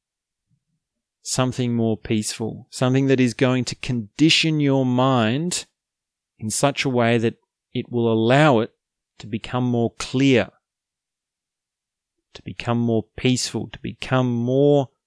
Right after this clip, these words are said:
simple, more relaxed. And of course, this takes time. Of course, this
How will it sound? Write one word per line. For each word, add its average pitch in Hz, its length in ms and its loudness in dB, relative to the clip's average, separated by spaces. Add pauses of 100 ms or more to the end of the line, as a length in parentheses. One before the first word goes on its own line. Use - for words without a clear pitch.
simple, 131 800 0
more 117 300 -2
relaxed. 131 840 2 (2500)
And 110 100 -4
of 107 120 -6
course, 143 320 4
this - 180 -4
takes 127 320 -4
time. 120 460 -4
Of 113 120 -18
course, 127 400 0
this - 520 -2